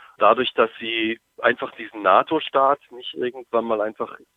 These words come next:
quasi zurückpfeift, sondern einfach immer schweigt, schweigt, schweigt. Und dieses Schweigen, das können wir auf der Straße durchbrechen. Wir können natürlich auch uns an die Politiker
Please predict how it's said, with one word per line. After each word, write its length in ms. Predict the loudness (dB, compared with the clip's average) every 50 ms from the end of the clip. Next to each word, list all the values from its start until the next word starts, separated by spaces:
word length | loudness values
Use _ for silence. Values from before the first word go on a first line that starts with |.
| _ _ 0
quasi 400 | 4 4 4 4 2 -4 -10 -10 _ -10 -8
zurückpfeift, 680 | -4 -2 0 -2 -2 _ 0 2 2 2 2 0 -6 _
sondern 260 | -6 -4 -4 -4 -4
einfach 280 | -6 -6 -6 -8 -8 -8
immer 220 | -6 -4 -4 -4
schweigt, 640 | -4 -2 0 2 4 4 2 0 -2 -6 _ -20 -16
schweigt, 440 | -10 -6 -4 -4 -4 -4 -6 -10 -10
schweigt. 360 | -2 2 2 2 2 0 _ -12 -20 -18 -18 -18 -18 -18 -20 _ _ _ _ _ _
Und 180 | -8 -8 -8 -8 -10 -8
dieses 220 | -6 -6 -4 -6 -2
Schweigen, 380 | 2 6 8 8 8 6 2 -2
das 140 | -8 -6 -4
können 220 | -2 -2 -2 -2 0
wir 160 | 2 2 2
auf 80 | 2 2
der 100 | -2 -12
Straße 480 | -10 -4 0 2 2 2 0 -2 -10
durchbrechen. 540 | -10 -10 -8 -6 -4 -4 -4 -4 -4 -6 -6
Wir 80 | -6 -2
können 260 | 0 2 2 2 2
natürlich 520 | 0 -2 0 0 -2 0 -2 -4 -6 -2
auch 360 | 0 2 2 2 0 -2 -8 _ -4
uns 220 | -4 -4 -4 -4
an 220 | -2 -2 -2 -4
die 140 | -6 -10 -4
Politiker 880 | 0 0 0 2 0 -2 -4 -6 -4 0 4 6 8 8 8 6 2 0